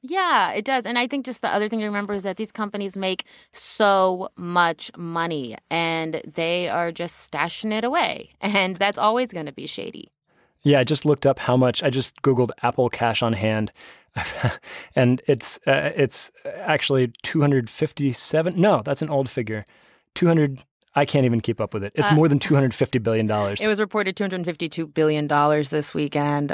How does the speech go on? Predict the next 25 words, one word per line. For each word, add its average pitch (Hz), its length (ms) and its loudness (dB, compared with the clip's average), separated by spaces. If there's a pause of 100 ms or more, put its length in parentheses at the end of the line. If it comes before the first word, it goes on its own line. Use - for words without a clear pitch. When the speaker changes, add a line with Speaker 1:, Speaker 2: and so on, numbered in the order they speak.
Speaker 1:
uh, 139 320 2 (260)
you 160 140 0
know, 131 220 -2 (140)
that, 147 260 0
that 147 220 2 (140)
the 160 80 -2
company 151 340 -2
is 147 140 -2
at - 60 -4
least 147 180 -2
storing 147 300 -4
offshore. - 500 -6 (320)
Speaker 2:
Well, 127 140 4
no 131 140 6
wonder 131 220 4
they 120 120 4
don't, 117 180 2
don't 123 120 0
want 110 120 0
to 104 40 -2
get 113 120 -8
taxed - 280 -10
on 104 80 -10
all 98 80 -12
that. 101 180 -16